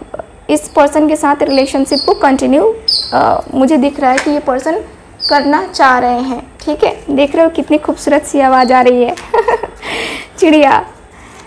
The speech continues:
है ना। Five of Pentacle, wisdom का card है। ये person ये सोच करके निराश होते हुए दिख रहे हैं कि पता नहीं इस relationship में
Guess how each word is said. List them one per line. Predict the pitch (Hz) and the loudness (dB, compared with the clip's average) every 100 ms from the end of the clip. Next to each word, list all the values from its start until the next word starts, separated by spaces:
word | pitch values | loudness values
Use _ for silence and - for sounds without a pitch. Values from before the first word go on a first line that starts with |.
| - - 311 | -20 -8 0
है | 294 | 2
ना। | 392 392 - - - - - - - - - - - - - - - - - - - - - - - - - - - - - - - - - - - | 2 -4 -14 -20 -20 -20 -20 -20 -20 -20 -18 -16 -16 -20 -20 -20 -20 -20 -20 -20 -20 -20 -20 -20 -20 -20 -20 -14 -12 -12 -16 -20 -20 -20 -20 -10 2
Five | 330 302 | 4 4
of | 339 339 | 0 0
Pentacle, | 285 269 - 277 254 | -2 -2 -2 -2 -2
wisdom | 262 294 302 339 | -2 -2 -2 0
का | 320 | 0
card | 285 262 262 | 2 0 0
है। | - - - - - - - - - - | -2 -6 -20 -20 -20 -20 -20 -20 -18 -2
ये | 330 | 0
person | - 381 381 427 | 4 4 4 0
ये | 440 330 370 | 2 2 0
सोच | 403 339 339 | 0 -2 2
करके | 359 381 403 | 0 2 0
निराश | 349 285 294 - | 2 4 2 2
होते | 330 302 | -2 0
हुए | 330 302 | 0 2
दिख | 302 302 | 0 0
रहे | 320 285 | 0 2
हैं | 269 302 | 0 0
कि | 370 | 0
पता | - 277 320 | 0 0 2
नहीं | 330 320 320 - | 2 2 2 0
इस | 311 320 | -2 -2
relationship | 277 262 - 302 285 277 | 0 0 0 -2 -2 -2
में | 262 262 | -2 0